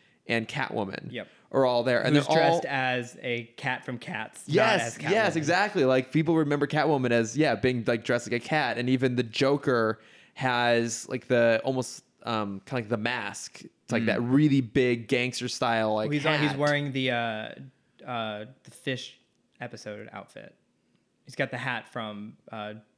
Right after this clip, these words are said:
Speaker 2: what's Make 'em
Speaker 1: The
Speaker 2: Laugh?
Speaker 1: Laughing Fish? Make
Speaker 2: Yeah,
Speaker 1: 'em
Speaker 2: that's,
Speaker 1: Laugh?
Speaker 2: yeah, that's, uh, ma-, uh, from Laughing
Speaker 3: The
Speaker 2: Fish.
Speaker 3: wide-brimmed.
Speaker 1: The, yeah, the wide-brimmed
Speaker 3: Yeah,
Speaker 1: hat,
Speaker 3: yeah,
Speaker 1: yeah.
Speaker 3: yeah. Classic
Speaker 1: Um,
Speaker 3: Joker look.
Speaker 1: but it, he's
Speaker 3: Mm-hmm.
Speaker 1: got, it's almost like a little bit Zoot Suit-esque. But it's, it's so fun to see what people think that was all like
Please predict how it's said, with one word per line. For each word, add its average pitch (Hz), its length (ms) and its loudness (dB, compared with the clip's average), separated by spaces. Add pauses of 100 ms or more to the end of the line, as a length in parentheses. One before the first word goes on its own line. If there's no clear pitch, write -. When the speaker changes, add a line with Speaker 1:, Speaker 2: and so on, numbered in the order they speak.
(500)
Speaker 2:
what's - 300 -14 (400)
Make 135 140 -8
'em 135 60 -4
Speaker 1:
The 139 60 2
Speaker 2:
Laugh? 120 160 2
Speaker 1:
Laughing 165 240 -2
Fish? 233 480 -4
Make 143 80 0
Speaker 2:
Yeah, 123 60 6 (100)
Speaker 1:
'em 131 40 -4
Speaker 2:
that's, 139 140 0
Speaker 1:
Laugh? 202 100 -8
Speaker 2:
yeah, 120 180 -2
that's, 120 200 -10
uh, 117 80 -4
ma-, 113 140 -6
uh, 110 200 -6
from 110 220 -12
Laughing 113 340 -12
Speaker 3:
The 113 100 -4
Speaker 2:
Fish. 104 80 -4
Speaker 3:
wide-brimmed. 101 840 -4
Speaker 1:
The, 131 80 2
yeah, 165 160 6
the 135 80 2
wide-brimmed 135 420 4
Speaker 3:
Yeah, 104 140 4
Speaker 1:
hat, 104 260 2
Speaker 3:
yeah, 92 40 -2
Speaker 1:
yeah. 131 300 4
Speaker 3:
yeah. 98 40 0 (140)
Classic 113 340 2
Speaker 1:
Um, 123 220 4
Speaker 3:
Joker 90 280 -6
look. 90 200 -10
Speaker 1:
but 151 100 4
it, - 140 2
he's 165 120 2
Speaker 3:
Mm-hmm. 123 40 -4
Speaker 1:
got, 180 160 4
it's 151 100 0
almost 165 180 0
like 156 120 -2
a 139 40 2
little 139 160 4
bit 127 300 0
Zoot 110 420 -2
Suit-esque. - 1080 -4
But 185 120 2
it's, 180 220 0
it's 175 160 2
so 190 220 4
fun 165 340 0
to 139 80 -4
see 143 260 2
what 127 220 0
people 139 220 -2
think - 340 -4
that 117 140 0
was 113 140 0
all 101 240 0
like - 460 -2